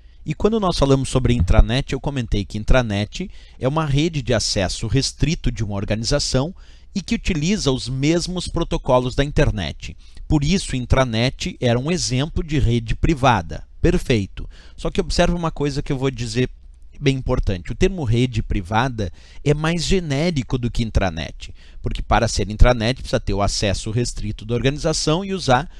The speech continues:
os mesmos protocolos, a mesma tecnologia da internet. Mas existem outras redes privadas que têm acesso restrito da organização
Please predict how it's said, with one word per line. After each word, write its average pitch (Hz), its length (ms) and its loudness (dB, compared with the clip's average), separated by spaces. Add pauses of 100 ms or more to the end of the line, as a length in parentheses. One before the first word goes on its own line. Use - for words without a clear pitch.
(140)
os 190 180 -4
mesmos 143 500 2
protocolos, 127 680 0
a 156 60 4
mesma 120 420 2
tecnologia 113 600 -2
da 107 80 -2
internet. 117 580 -2 (340)
Mas 139 280 0
existem 190 480 -2 (120)
outras 160 640 2
redes 120 400 2
privadas 101 880 -2 (340)
que - 100 -2
têm 143 200 2
acesso 156 580 0
restrito 156 600 0
da 123 140 2
organização 113 840 0